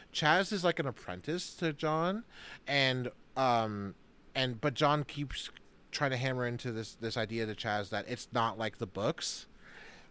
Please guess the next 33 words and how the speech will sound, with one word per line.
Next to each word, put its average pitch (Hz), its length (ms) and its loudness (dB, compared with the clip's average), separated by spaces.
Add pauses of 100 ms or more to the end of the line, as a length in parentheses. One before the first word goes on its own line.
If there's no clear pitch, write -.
(120)
But, 139 260 6
uh, 127 380 4
Chaz 165 380 4
has 143 260 4
a 147 60 4
moment 127 380 -2
where 113 120 -2
he 117 140 -4
says, 110 400 -2
like, 104 280 -2 (380)
"Listen, 123 400 0
there 135 260 6
are 120 60 4
crosses 156 680 2
that 127 220 4
can, 117 560 -2 (600)
um, 107 580 0
sanctify 131 720 4
and 110 280 -2
turn 123 540 0
naturally 139 440 2
occurring 123 480 0
waters 107 640 2
into 110 320 -8
holy 190 320 6
water. 85 480 0 (380)
If 135 180 0
we 147 140 4
had 151 180 6
one 131 160 0
of 113 60 -2
those 107 140 -4
crosses, 120 760 4